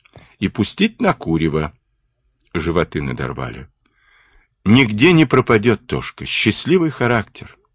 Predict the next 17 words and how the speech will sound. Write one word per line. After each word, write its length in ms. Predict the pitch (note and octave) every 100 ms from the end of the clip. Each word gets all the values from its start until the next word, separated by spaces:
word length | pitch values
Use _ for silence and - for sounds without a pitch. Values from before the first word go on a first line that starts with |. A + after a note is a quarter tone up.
| _ _ -
Великая 480 | F#2 G#2 F3 D3 A#2
сила 340 | - D#3+ G#2+
характер. 600 | - C2+ B1 - - - -
Кому-кому, 720 | E2+ A#2+ - F2 D2+ C#3+ E3+ _ - - - - -
а 120 | F2
радисту 640 | E2 C#2 B2 D#3+ - C#3 -
это 260 | F2+ - F#2+
известно. 640 | E2 C2 C2 - - - _ _ _ _ _ -
Хотя 540 | - - F#3+ G#3+ - -
радист, 640 | F2+ E2 D#3 F#3+ - - -
дорогие 460 | D#2+ D#2 G#2+ D3
товарищи, 680 | A2+ F#2 B2+ A#2 - A2+ A2 _ -
докторского 960 | C#2 G2+ C3 - - - - A#2+ A#2
образования 920 | - E2+ D#2+ C#2 D#2 C#2+ D#2 D2+ D2+ - -
и 100 | A#2
не 240 | F#2 D2
имеет, 500 | C2+ B2+ F3 F3 -